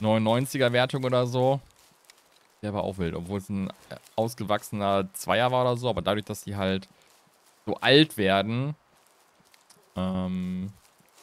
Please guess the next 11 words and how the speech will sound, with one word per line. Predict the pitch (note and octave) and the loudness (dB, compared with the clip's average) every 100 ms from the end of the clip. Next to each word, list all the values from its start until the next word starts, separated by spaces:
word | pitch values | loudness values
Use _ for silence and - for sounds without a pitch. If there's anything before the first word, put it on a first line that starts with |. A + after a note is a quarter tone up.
| _ _ - | _ _ -14
ja, | D#2+ | -12
hat | D2+ _ - F#2 | -12 _ -20 -10
man | F2+ | -4
häufig | G2 G#2 F#2+ - _ _ - | -4 -6 -12 -16 _ _ -10
bei | |
den | F#2 F#2 | -6 -4
Büffeln | G2 - G2+ G2 G2 - _ _ _ _ _ _ _ _ _ _ | -6 -4 -2 -2 -6 -14 _ _ _ _ _ _ _ _ _ _
den | A#2 A#2 | 0 0
Fall, | - - C3+ C3+ | 2 4 6 8
dass | B2 B2 | 4 2
die | B2+ A#2+ A#2+ B2+ | 0 2 2 0